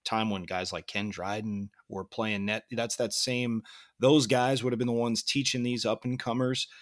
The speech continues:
So you get guys like Ranford and, uh, Hextall learning from that era. Uh, i-, it's probably hard to unlearn something that you learned. And, and once in a while, I'm sure they saw an opportunity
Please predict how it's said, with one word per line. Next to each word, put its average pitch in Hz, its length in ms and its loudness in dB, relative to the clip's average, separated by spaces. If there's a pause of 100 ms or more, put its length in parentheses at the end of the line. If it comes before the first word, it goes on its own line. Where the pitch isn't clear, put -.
(200)
So - 160 0
you 123 60 6
get 165 160 4
guys 156 240 8
like 135 140 4
Ranford 135 720 0
and, 104 380 0
uh, 90 140 0
Hextall 113 500 2
learning 120 440 0
from 104 320 0
that 117 240 0 (100)
era. 101 380 -2 (400)
Uh, 95 280 2 (120)
i-, 135 160 -10 (180)
it's 117 120 -12
probably 151 380 2
hard 165 220 8
to 160 140 0
unlearn 180 420 6
something 117 340 0
that 113 140 -4
you 113 120 -4
learned. 107 360 -4
And, 87 240 -12 (100)
and 117 160 -8
once 135 280 2
in 160 60 6
a 156 60 8
while, 160 320 10
I'm 123 120 2
sure 131 200 2
they 131 140 4
saw 139 220 4
an 139 60 4
opportunity 143 600 2